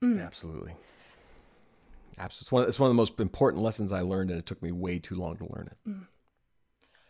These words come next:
Speaker 1: So where can everybody follow you and find you and all that stuff?
Speaker 2: Okay. Well,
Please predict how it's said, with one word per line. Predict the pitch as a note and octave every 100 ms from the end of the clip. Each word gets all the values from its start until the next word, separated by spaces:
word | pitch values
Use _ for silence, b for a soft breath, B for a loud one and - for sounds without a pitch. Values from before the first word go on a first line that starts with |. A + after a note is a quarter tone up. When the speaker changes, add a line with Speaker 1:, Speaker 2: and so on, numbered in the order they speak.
| _
Speaker 1:
So | - B3
where | A3+ A#3+ D4
can | F4+ D4+
everybody | C4 C#4+ A#3+ A#3 A3 A3 - - -
follow | C4+ C4 B3+
you | B3+ A#3+ A#3+ A#3+
and | - F#3 -
find | C4 B3 B3 A3+
you | A#3+ A#3 A#3 A3 -
and | G3 F3+ F3+ F3 F3 F3 - - b b b b b
all | A3+ C#4
that | A#3+ G#3+ -
stuff? | - G3 F#3+ G3+ - - _ _ _ _ _ _ _ _ _ -
Speaker 2:
Okay. | B2+ C#3+ F#2 D#2+
Well, | F2+ A#2 B2 -